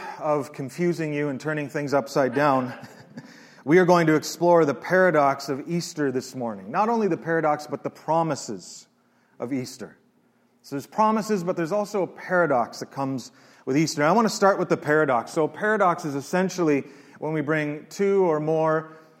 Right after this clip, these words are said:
contrary, irreconcilable truths. And when held together, they reveal a deeper truth or a hidden harmony and synergy.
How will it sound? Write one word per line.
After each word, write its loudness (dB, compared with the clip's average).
contrary, -2
irreconcilable 2
truths. -2
And 0
when 4
held 0
together, 0
they 0
reveal 2
a 2
deeper -2
truth -2
or 4
a 0
hidden 0
harmony 2
and -8
synergy. -8